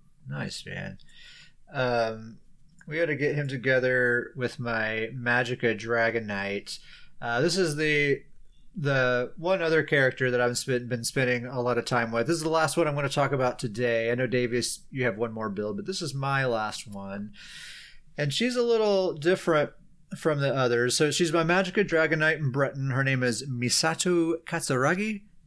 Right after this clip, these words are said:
Which any fans of the anime series Neon Genesis Evangelion, you'll <laughs> recognize that name. But, um, this build is different from the others that I've talked about today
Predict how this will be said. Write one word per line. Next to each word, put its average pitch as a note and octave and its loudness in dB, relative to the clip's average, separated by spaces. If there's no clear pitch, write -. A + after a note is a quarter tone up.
Which - -8
any B2+ 0
fans B2+ 0
of A#2 0
the A#2 4
anime C#3 2
series C3+ 0
Neon C#3 -2
Genesis C3 0
Evangelion, D3 -2
you'll C3 0
<laughs> - -
recognize A#2 0
that A2 -4
name. C3 -8
But, B2 2
um, A#2+ 2
this G3+ 2
build A#3 2
is G3+ 0
different F#3+ 0
from F3 0
the D#3+ 2
others D#3+ 4
that D#3 0
I've D3 2
talked D3 2
about C#3+ 0
today C#3 2